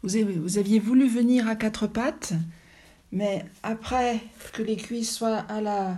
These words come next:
verticale, elles continuent de, d'aller plus loin que la verticale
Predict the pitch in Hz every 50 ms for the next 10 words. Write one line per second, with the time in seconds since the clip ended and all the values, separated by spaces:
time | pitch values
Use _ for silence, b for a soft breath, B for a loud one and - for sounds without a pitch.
0 | - - 175 214 226 220 - 226 220 - - 233 233 254 269 285 302 311 - -
1 | - - 220 233 233 240 240 226 226 - - - 294 294 285 262 - - - 262
2 | 247 247 247 254 254 254 254 - - - - B B B B B B B B B
3 | B B B B B B - 202 180 180 180 185 202 233 240 226 226 220 208 220
4 | 220 220 220 214 - - - - 262 262 247 247 240 240 226 226 226 220 220 220
5 | 220 - 226 226 - 233 240 247 254 254 254